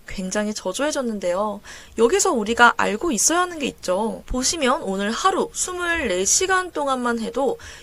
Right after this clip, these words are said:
여러분 거래가 무려 십억, 이 십억 달러의 토큰을 매입한 전적을 확인했습니다. 이게 무슨 뜻일까요? 간략하게 말씀드리면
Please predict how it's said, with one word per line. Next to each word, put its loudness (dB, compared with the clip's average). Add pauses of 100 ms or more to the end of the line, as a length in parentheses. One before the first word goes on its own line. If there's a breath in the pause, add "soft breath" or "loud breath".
여러분 2
거래가 6
무려 6
십억, 0 (520 soft breath)
이 -6
십억 2
달러의 6
토큰을 2
매입한 2
전적을 2
확인했습니다. -2 (520 loud breath)
이게 -2
무슨 -6
뜻일까요? 0 (340 loud breath)
간략하게 0
말씀드리면 2